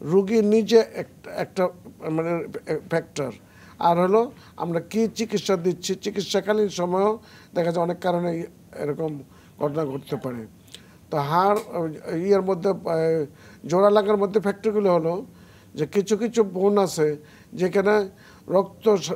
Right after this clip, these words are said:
তার গঠনগুলি এমন যে, যখন ভেঙে যায়, তখন কিছু একটা অংশে রক্ত চলাচল totally বন্ধ হয়ে যায়। যেমন এর মধ্যে আছে যে, ফ্র্যাকচার নেক, ফিমার, নে-, নিমা-, স্ক্যাফয়েড বোন, এই সমস্ত জায়গাতে, লোয়ার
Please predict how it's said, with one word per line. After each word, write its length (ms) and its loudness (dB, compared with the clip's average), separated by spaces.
তার 180 0
গঠনগুলি 720 2
এমন 480 4
যে, 100 0
যখন 300 0
ভেঙে 340 6
যায়, 280 2
তখন 180 -2
কিছু 300 2
একটা 260 2
অংশে 480 2
রক্ত 240 0
চলাচল 500 2
totally 320 0
বন্ধ 280 -2
হয়ে 240 4
যায়। 280 2
যেমন 220 -2
এর 200 2
মধ্যে 300 2
আছে 180 -2
যে, 120 0
ফ্র্যাকচার 420 -2
নেক, 280 2
ফিমার, 360 2
নে-, 440 -4
নিমা-, 400 0
স্ক্যাফয়েড 540 0
বোন, 380 -2
এই 120 -4
সমস্ত 360 0
জায়গাতে, 340 0
লোয়ার 320 4